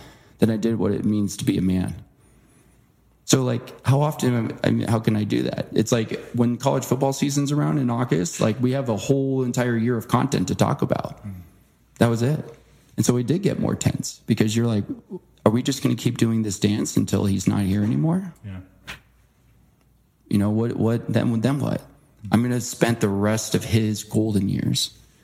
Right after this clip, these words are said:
Speaker 1: talking to him about football and stocks, knowing deep down inside I wanted something different. I wanted something more with him. And I'm sure you can attest to that too with just your membership group, that a lot of these dads and sons, they want something more than just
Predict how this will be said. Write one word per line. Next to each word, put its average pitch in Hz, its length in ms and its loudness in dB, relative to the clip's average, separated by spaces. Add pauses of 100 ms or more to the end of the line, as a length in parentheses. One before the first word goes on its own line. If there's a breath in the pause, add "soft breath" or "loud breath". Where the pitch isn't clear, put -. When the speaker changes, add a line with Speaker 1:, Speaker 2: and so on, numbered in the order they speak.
(280 soft breath)
Speaker 1:
talking 104 300 2
to 101 60 0
him 101 140 2
about 98 280 0
football 101 280 2
and 95 100 0
stocks, 101 360 0
knowing 104 280 2
deep 107 240 -4
down 98 200 2
inside 95 320 0
I 90 40 2
wanted 90 280 0
something - 380 0
different. - 440 -4
I - 60 0
wanted 92 240 2
something 90 320 0
more 87 220 2
with - 180 -2
him. - 220 -2 (540 soft breath)
And 117 80 4
I'm 110 60 0
sure 127 180 0
you 131 200 0
can 110 400 0
attest 104 320 0
to 120 60 2
that 107 180 0
too 143 160 2
with 110 160 -2
just - 200 0
your 104 60 4
membership 101 540 -2
group, 95 220 -2
that 98 120 2
a 95 40 0
lot 101 260 0
of 120 60 -2
these 104 180 -2
dads 113 420 0
and 90 100 0
sons, 123 380 0
they 98 140 0
want 107 440 0
something 107 400 0
more 110 360 0
than 98 180 0
just 95 400 -2